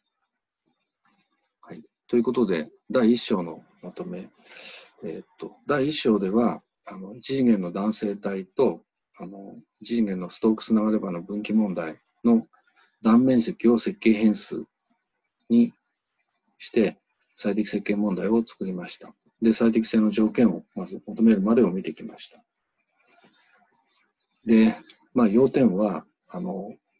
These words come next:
えーっと、まず最適設計問題では、その、システムを決定す-、する、状態を決定する変数と、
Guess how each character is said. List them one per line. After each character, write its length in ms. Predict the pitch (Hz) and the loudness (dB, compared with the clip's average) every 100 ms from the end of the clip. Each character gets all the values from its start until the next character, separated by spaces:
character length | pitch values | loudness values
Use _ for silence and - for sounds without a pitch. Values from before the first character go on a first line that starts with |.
| _ _ _ _ _ _ _ _ _ - | _ _ _ _ _ _ _ _ _ -20
え 160 | - 78 | -20 -20
ー 40 | |
っ 40 | _ | _
と、 220 | - - _ _ _ _ _ _ _ | -20 -20 _ _ _ _ _ _ _
ま 100 | 120 | -2
ず 140 | 98 | -2
最 200 | 95 120 | -2 0
適 220 | 139 151 - | 2 0 0
設 200 | 135 - - | -2 -2 2
計 180 | 165 | 4
問 220 | 175 175 139 | 6 4 4
題 180 | 98 | 2
で 80 | 92 | 0
は、 360 | 92 120 - - _ _ _ _ | 2 2 2 -6 _ _ _ _
そ 180 | - 90 | -16 -14
の、 340 | 95 92 95 _ _ _ _ _ _ _ - | -14 -18 -20 _ _ _ _ _ _ _ -6
シ 180 | - 185 | -2 -2
ス 120 | - | 2
テ 100 | 127 | 4
ム 180 | 110 123 | 6 4
を 100 | 113 | 2
決 200 | 104 98 | -6 -12
定 260 | - 123 117 | 2 2 2
す-、 240 | - - - _ | -2 -16 -20 _
す 240 | - - | -12 0
る、 220 | 113 113 110 | 2 2 0
状 200 | 123 135 | 0 4
態 160 | 131 | 4
を 80 | 127 | 4
決 180 | 123 113 | 0 0
定 200 | 120 113 | 2 0
す 140 | - | 2
る 100 | 120 | -2
変 220 | 104 107 104 | 0 -2 -4
数 380 | - 95 82 - _ _ _ - | -8 -8 -8 -10 _ _ _ 0
と、 240 | 135 | 0